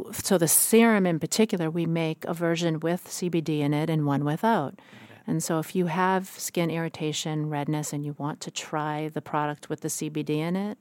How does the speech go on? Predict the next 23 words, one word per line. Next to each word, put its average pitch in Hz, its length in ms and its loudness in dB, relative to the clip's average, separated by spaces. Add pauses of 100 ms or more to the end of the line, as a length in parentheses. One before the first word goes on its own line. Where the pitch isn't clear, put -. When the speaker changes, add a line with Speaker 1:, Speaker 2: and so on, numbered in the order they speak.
Speaker 1:
the - 160 -4
S - 180 -6
O 156 140 -2
S, 175 400 -4 (1120)
it's - 240 -8
worth 156 160 -2
a - 40 -6
Speaker 2:
That's 156 100 -2
the - 40 -2
Speaker 1:
shot 180 300 2
Speaker 2:
one. - 80 -16
Speaker 1:
for 180 100 -2
sure. 180 420 0 (260)
Yeah, 175 240 0
Speaker 2:
Mm-hmm. - 180 -6
Speaker 1:
if - 140 -4
you 180 80 2
don't 175 200 2
feel 185 200 0
like 175 200 -2
you 175 140 0
need 165 320 -2
that 226 300 -2